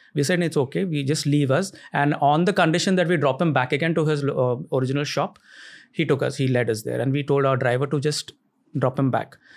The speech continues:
So there we parked, and then afterwards we went inside, completely in the jungle. The, when we reached that mandir, first of all, I mean, we reached another place, and I said, "No, this is not the place. It is somewhere below," because my psychic senses are that sharp.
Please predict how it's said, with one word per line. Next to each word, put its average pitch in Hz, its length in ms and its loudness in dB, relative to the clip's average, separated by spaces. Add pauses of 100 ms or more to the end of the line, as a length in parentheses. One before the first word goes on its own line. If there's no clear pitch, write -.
So - 160 0
there 143 200 4
we 214 120 2
parked, 185 340 0
and 165 100 2
then 151 80 2
afterwards 170 280 0
we 196 80 2
went 127 240 2
inside, 131 440 0 (140)
completely 127 300 -2
in 127 60 2
the 127 100 0
jungle. 117 340 -2
The, 120 140 -4 (1300)
when 147 200 2
we 160 80 4
reached 170 380 0
that 170 140 0
mandir, 139 360 2
first 139 280 -2
of 143 120 -4
all, 151 120 2
I - 20 2
mean, 151 200 0
we 147 100 0
reached 165 200 0
another 147 220 0
place, 147 340 -2
and 143 100 0
I 139 40 0
said, 143 180 -2
"No, 143 80 0
this 131 220 0
is 170 100 -2
not 143 160 0
the 127 80 -2
place. 127 380 -8 (220)
It 139 140 -2
is 139 80 -2
somewhere 139 260 2
below," 117 220 0
because 170 260 -2
my 185 80 0
psychic 160 340 -2
senses 139 320 0
are 135 60 0
that 123 260 -2 (220)
sharp. - 260 -8